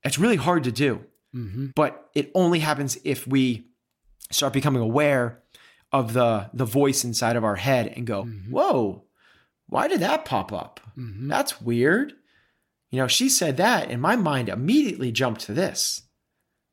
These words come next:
Speaker 1: What's that all about?"
Speaker 2: Which I think, and you tell me, but I, that feels like that's step one, and then step two, or whatever the order is, is then go root, root the, root the problem or root the reaction, root the,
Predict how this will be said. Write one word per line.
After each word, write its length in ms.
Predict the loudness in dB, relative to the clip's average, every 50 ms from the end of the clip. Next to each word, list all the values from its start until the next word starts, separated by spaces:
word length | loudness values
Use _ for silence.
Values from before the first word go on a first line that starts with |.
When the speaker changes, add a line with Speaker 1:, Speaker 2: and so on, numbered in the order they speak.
| _ _ _
Speaker 1:
What's 240 | _ -6 -6 -6 -2
that 180 | -2 0 0 2
all 160 | 2 0 0
about?" 300 | -2 -4 -8 -10 -10 -12 _ _ _ _ _ _ _ -4
Speaker 2:
Which 180 | -4 0 2 2
I 80 | 2
think, 220 | 2 2 0 0 -2 -2 -2 -2 0 0
and 260 | 0 0 0 0 0
you 100 | -2 -2
tell 180 | 0 0 0 2
me, 120 | 2 2
but 240 | 2 0 -2 -4 -2
I, 140 | -4 -4 -4
that 400 | -4 -8 -4 0 2 2 2 0
feels 320 | 2 2 4 4 4 4
like 380 | 2 2 2 0 -2 -6 -14 -20 _ _ _ _ _ _ _ _ _ _ _ -20 -20 _ _ _
that's 240 | 0 0 0 0 0
step 280 | 0 2 2 2 2
one, 260 | 2 2 4 4 4 2
and 120 | 2 2
then 120 | 0 0 -2
step 280 | -2 0 0 0 0 -2
two, 280 | 0 2 2 4 4
or 140 | 2 0 -2
whatever 320 | -2 -2 -2 -2 -2 -2 -2
the 100 | 0 0
order 300 | 0 0 0 0 -2 -2
is, 160 | -2 0 0
is 200 | -2 -2 -2 -4 0
then 240 | 2 2 4 4 2
go 220 | 2 2 2 2
root, 340 | 2 4 4 4 2 2 0 -4 _
root 280 | 2 4 4 4 4 2
the, 200 | 0 0 -2 -6 -12 _ 0
root 200 | 2 2 2 2
the 80 | 0
problem 440 | 0 2 2 2 2 0 -2 -2 -2
or 60 | -4 0
root 240 | 2 2 2 2 2
the 80 | 2 4
reaction, 500 | 4 2 2 0 -4 -6 -6 -6 -4 -2
root 220 | -2 -2 -2 -2
the, 260 | -2 -2 -2 -2 -6